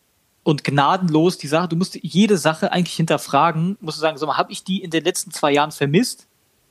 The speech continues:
Oder ha-, hätte ich die mal gebraucht?“ Und wenn die Antwort nein ist, weg. Du wirst es nie mehr brauchen. Also außer jetzt, keine Ahnung, äh, die ersten Liebesbriefe oder, äh, so.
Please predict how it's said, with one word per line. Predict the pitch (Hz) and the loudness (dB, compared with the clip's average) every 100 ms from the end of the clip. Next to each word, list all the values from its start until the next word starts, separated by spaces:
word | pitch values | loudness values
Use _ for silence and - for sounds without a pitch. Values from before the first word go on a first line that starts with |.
| _ _ - - | _ _ -20 -4
Oder | - 160 143 | 0 2 0
ha-, | |
hätte | - 185 | 0 0
ich | - | 0
die | - | 0
mal | 165 156 | 2 2
gebraucht?“ | 131 - 135 233 - | 0 0 2 2 0
Und | 190 151 | -6 -2
wenn | 165 | 0
die | 170 | 2
Antwort | 170 160 - | 0 0 0
nein | 143 196 | 2 2
ist, | 143 170 - - _ - | 2 0 -4 -14 _ -2
weg. | 139 147 - _ | 0 0 -6 _
Du | 139 | 0
wirst | 165 - | 0 0
es | 165 | -2
nie | 156 | 2
mehr | 170 151 | 4 4
brauchen. | 135 135 107 - _ _ _ | 2 0 -4 -18 _ _ _
Also | - 139 | 0 4
außer | 127 156 147 | 4 4 4
jetzt, | 139 143 - | 2 0 -2
keine | 135 123 | 0 2
Ahnung, | 131 117 | 0 -4
äh, | 127 127 120 | -2 -2 -2
die | 135 | -2
ersten | 131 - 127 | -2 -4 -4
Liebesbriefe | 151 143 - 135 131 127 | -2 -2 0 0 2 0
oder, | 127 123 117 117 - | 2 2 2 0 0
äh, | 123 117 117 123 113 | 2 2 0 -8 -12
so. | - 127 120 110 | -6 0 2 2